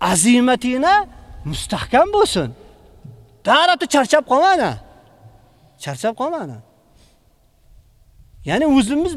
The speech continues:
bilmagan juda ko'p yaxshi yillar bo'layotgan. Uni oxiratda ham ko'ramiz, inshaalloh dunyoda ham ko'ramiz. Inshaalloh kunma-kun mana bu yerda juda katta bir inqilob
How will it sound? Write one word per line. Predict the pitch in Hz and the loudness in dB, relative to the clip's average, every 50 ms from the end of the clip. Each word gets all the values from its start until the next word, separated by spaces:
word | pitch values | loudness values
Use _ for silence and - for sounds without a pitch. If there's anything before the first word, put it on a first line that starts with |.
| 277 | -6
bilmagan | 302 294 294 285 294 294 302 320 320 285 233 | -6 -4 -2 -2 -2 -2 -2 -2 -4 -4 -6
juda | 220 233 311 339 415 440 415 | -10 -10 -4 -2 0 0 2
ko'p | 453 427 415 403 | 0 0 2 2
yaxshi | 381 349 302 - - 311 | 2 2 2 0 -2 -2
yillar | 311 311 285 285 269 | -2 2 2 2 2
bo'layotgan. | 269 262 233 220 185 160 135 - 131 113 - - - - _ _ _ _ _ _ - - _ - - _ _ _ _ _ _ _ _ _ _ _ _ _ _ _ | 0 0 2 2 2 2 0 -4 -10 -12 -12 -16 -20 -20 _ _ _ _ _ _ -20 -20 _ -20 -20 _ _ _ _ _ _ _ _ _ _ _ _ _ _ _
Uni | - 185 247 | -4 0 2
oxiratda | 247 254 233 208 233 240 233 214 - 262 | 2 2 2 2 2 2 2 2 2 0
ham | 277 311 285 | 0 0 2
ko'ramiz, | 311 311 311 320 330 339 349 311 | 2 4 4 4 2 -2 -4 -6
inshaalloh | 262 196 - 220 240 254 202 165 | -6 -4 -2 -2 -2 -2 -2 -2
dunyoda | 190 196 196 190 185 185 240 | -2 -2 0 0 0 0 -2
ham | 285 285 | -4 -6
ko'ramiz. | 220 220 165 127 110 - - - - _ _ _ _ _ _ _ _ _ _ - - - _ _ - 135 - - _ _ _ _ _ _ _ - - _ _ _ _ - | -4 -6 -6 -6 -8 -12 -20 -20 -20 _ _ _ _ _ _ _ _ _ _ -20 -20 -20 _ _ -20 -20 -20 -20 _ _ _ _ _ _ _ -20 -20 _ _ _ _ -12
Inshaalloh | 139 131 - - 220 214 202 202 214 262 302 330 - - | -10 -8 -2 0 2 2 2 2 2 2 0 0 -2 -4
kunma-kun | - - 208 208 220 240 247 - - - 349 392 440 415 370 - - - - - - - - _ _ _ - | -4 -2 -2 0 0 0 -2 0 2 2 2 2 2 -2 -6 -12 -18 -20 -20 -20 -20 -20 -20 _ _ _ -10
mana | 139 151 180 196 220 233 220 | -4 -2 0 2 2 2 2
bu | 277 | 2
yerda | 277 277 269 262 240 294 339 320 - 143 127 - | 4 4 2 4 2 2 0 0 0 -6 -12 -12
juda | - 180 180 311 | -8 -6 -4 -4
katta | - - - 202 - _ - 311 320 | -4 -6 -10 -14 -16 _ -4 -2 -2
bir | 294 320 | -2 -4
inqilob | 294 269 247 - - 220 240 294 330 | -6 -6 -8 -8 -6 -2 0 0 0